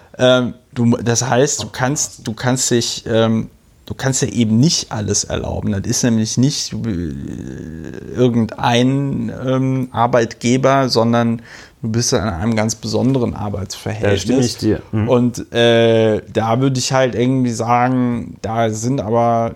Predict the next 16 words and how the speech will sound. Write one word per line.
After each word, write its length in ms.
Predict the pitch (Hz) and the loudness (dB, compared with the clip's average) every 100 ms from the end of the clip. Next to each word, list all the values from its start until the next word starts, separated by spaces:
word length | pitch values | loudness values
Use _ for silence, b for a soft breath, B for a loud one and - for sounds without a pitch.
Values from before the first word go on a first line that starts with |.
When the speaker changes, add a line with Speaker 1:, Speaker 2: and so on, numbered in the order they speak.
| - | -10
Speaker 1:
da 200 | - 110 | -6 -2
hätten 600 | 113 139 160 165 151 139 | 0 0 0 0 2 2
meiner 280 | 120 147 156 | 2 2 2
Meinung 340 | 143 139 131 | 2 0 0
nach 200 | 127 123 | 0 0
früher 800 | - - - 160 185 147 131 123 - - _ - | -4 -4 2 4 6 6 4 2 -6 -20 _ -16
schon 520 | - 127 123 120 - | -2 2 2 0 -4
irgendwo 420 | - 127 127 117 117 | -2 0 0 0 0
Glocken 400 | 120 117 - 107 | 2 0 0 -2
angehen 540 | 110 156 151 107 113 | 0 2 0 -2 -2
müssen 340 | 107 110 - 113 | 0 0 -2 -2
bei 160 | 101 | 0
den 160 | 113 110 | 0 -2
zuständigen 680 | - 123 - 113 113 113 113 | -4 -6 -4 -4 -2 -2 -2
Speaker 2:
Ja, 240 | 107 | 2
der 0 | 147 | 4